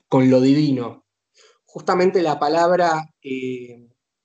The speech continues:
inspirar, eh, la etimología griega de la palabra es, eh, que viene de, de todo esto de, del,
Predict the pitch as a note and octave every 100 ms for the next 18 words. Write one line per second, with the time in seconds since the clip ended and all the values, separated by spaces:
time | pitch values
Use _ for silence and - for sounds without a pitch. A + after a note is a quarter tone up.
0 | - D#3+ D3 - D3 D3 F3+ F3 G#3 _
1 | _ _ _ _ _ _ _ _ _ _
2 | C#3+ C#3 C#3 C3+ C3+ C3 B2+ B2+ B2 B2+
3 | C3+ _ _ _ _ _ _ - C#3 C#3
4 | C3+ C#3 C3+ D#3 F3+ D#3+ D3+ D3 F3+ G3
5 | D#3 D3 C#3 D3 D#3 E3+ E3+ D#3 F#3 -
6 | _ _ _ _ _ _ - - D3+ D3
7 | C#3+ C#3 C#3 C3+ C3+ - - C3 E3 E3
8 | D3+ D3 C3+ C3+ D#3 D#3 E3 D3 C#3 B2+
9 | B2 B2 - - A#2+